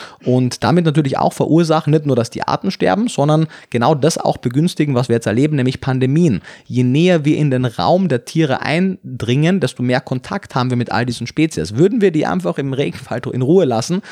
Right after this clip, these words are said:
und die Siedlungsgebiete der Menschen nicht immer mehr in den Regenwald lassen und die, die Anbaugebiete, dann würden uns Zoonosen auch weniger betreffen. Das ist also auch ein Thema. Und da können wir jetzt noch weitermachen. Ich bin, wie gesagt, kein, äh, Umweltwissenschaftler, aber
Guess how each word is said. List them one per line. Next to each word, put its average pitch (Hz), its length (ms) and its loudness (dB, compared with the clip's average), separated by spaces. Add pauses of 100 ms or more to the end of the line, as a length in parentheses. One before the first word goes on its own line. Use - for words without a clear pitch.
(140)
und 127 160 -4
die 131 40 -2
Siedlungsgebiete 165 800 0
der 135 80 2
Menschen 139 360 0
nicht 131 120 -4
immer 170 200 0
mehr 131 300 2
in 131 100 0
den 117 80 0
Regenwald 120 520 0
lassen 98 300 -2
und 101 160 -4
die, 104 180 0 (220)
die - 120 -2
Anbaugebiete, 107 720 2 (260)
dann 104 180 0
würden 160 160 2
uns 156 200 -2
Zoonosen 123 460 2
auch 101 200 0
weniger 107 280 2
betreffen. - 580 -4
Das 110 140 -14
ist - 60 -8
also 107 160 -2
auch 101 140 2
ein 101 100 0
Thema. 85 340 -2 (420)
Und 135 400 2 (720)
da 107 80 -6
können 117 200 0
wir 127 40 4
jetzt 113 120 0
noch 101 100 0
weitermachen. 90 400 0
Ich 85 80 -6
bin, 107 100 0
wie 113 60 2
gesagt, 104 360 -2
kein, 101 420 0
äh, - 100 -2
Umweltwissenschaftler, 131 1000 0
aber 117 300 0